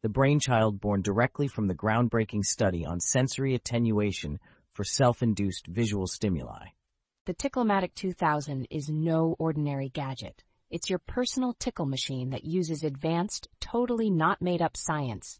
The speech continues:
Speaker 2: to bypass your brain's sensory attenuation. That's right. It fools your brain into thinking the tickle is coming from someone else.
Speaker 1: With a sleek design that looks surprisingly like a pair of oversized robotic hands,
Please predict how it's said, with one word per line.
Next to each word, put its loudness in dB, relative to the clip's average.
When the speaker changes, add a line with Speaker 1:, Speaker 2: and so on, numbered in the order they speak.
Speaker 2:
to -6
bypass 0
your -2
brain's -2
sensory -4
attenuation. -6
That's -2
right. 2
It -4
fools -2
your -2
brain 2
into -4
thinking 2
the 2
tickle -2
is -4
coming 0
from -4
someone 0
else. -2
Speaker 1:
With 4
a 8
sleek 2
design 4
that 0
looks 0
surprisingly 2
like -2
a -8
pair 0
of 0
oversized 2
robotic 0
hands, -6